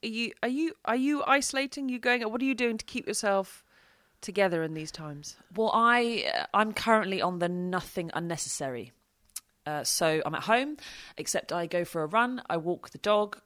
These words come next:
Speaker 2: of course, not coming into contact with anyone, not touching anything, and I might go to the shop to get food if we need it.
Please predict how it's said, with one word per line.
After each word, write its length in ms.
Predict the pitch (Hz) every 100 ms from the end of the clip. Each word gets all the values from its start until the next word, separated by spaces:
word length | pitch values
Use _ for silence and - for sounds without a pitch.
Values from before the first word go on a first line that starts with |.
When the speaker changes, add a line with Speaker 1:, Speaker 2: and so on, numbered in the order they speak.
| -
Speaker 2:
of 140 | -
course, 420 | 175 165 160 -
not 180 | 170 165
coming 200 | - 156
into 120 | 151
contact 360 | - 156 151 -
with 100 | -
anyone, 380 | 202 208 196 196
not 180 | 147 -
touching 300 | - - 185
anything, 480 | 175 - 175 170 165 - - - _
and 500 | 175 165 165 165 160 -
I 520 | 165 160 156 156 156 -
might 340 | 165 147 -
go 320 | - 147 151 143 _
to 360 | - 156 147 143
the 60 | 135
shop 240 | - -
to 60 | 143
get 140 | -
food 320 | - 143 135 -
if 340 | 135 - - -
we 80 | 147
need 200 | 143 -
it. 220 | -